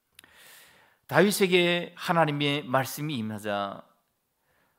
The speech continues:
언약궤를 모실 그런 성전을 마음속에 담았습니다. 언약궤를 그전까지는 성막에 뒀잖아요. 드디어 이제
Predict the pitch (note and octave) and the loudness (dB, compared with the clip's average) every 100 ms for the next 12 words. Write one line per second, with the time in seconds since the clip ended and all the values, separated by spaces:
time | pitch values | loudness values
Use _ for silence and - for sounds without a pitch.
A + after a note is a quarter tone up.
0 | _ D#3+ G3+ F#3+ F#3+ - F3 E3+ E3+ D#3 | _ 2 6 4 2 -2 0 2 0 -2
1 | C3 B2+ C#3 G2+ - D3+ C#3+ C3+ - F#3 | -4 -4 -6 -6 -4 -2 -2 -4 -8 -6
2 | F#3+ F#3 F3+ G#3+ G#3+ - _ - G#2+ A2 | -4 -4 -2 -2 -4 -10 _ -8 -2 -2
3 | B2 B2 G#2 G#2+ G#2 G#2+ - A2+ G2+ - | -4 -8 -8 -4 -4 -4 -8 -10 -10 -12
4 | - F2 F#2+ - _ _ _ - F3 D#3+ | -16 -18 -20 -20 _ _ _ 0 2 2
5 | D3 C3+ D#3+ C3 G2 E2 _ _ - B2+ | 0 -2 -2 -2 -4 -8 _ _ -6 -2
6 | C#3 D3 C#3+ B2+ C#3+ A#2+ - _ _ - | -2 0 -4 -4 -8 -8 -14 _ _ -12
7 | E3 F3+ F#3 F3+ F#3 C3 G#2+ G#2 F#2+ G2 | -6 -4 -2 -2 -4 -4 -8 -8 -6 -6
8 | C#3 - _ _ _ _ _ _ _ _ | -8 -12 _ _ _ _ _ _ _ _
9 | _ _ _ _ _ - D#3 G#3+ G3 D#3+ | _ _ _ _ _ -2 4 8 8 6
10 | F#3+ G#3 - | 0 0 -4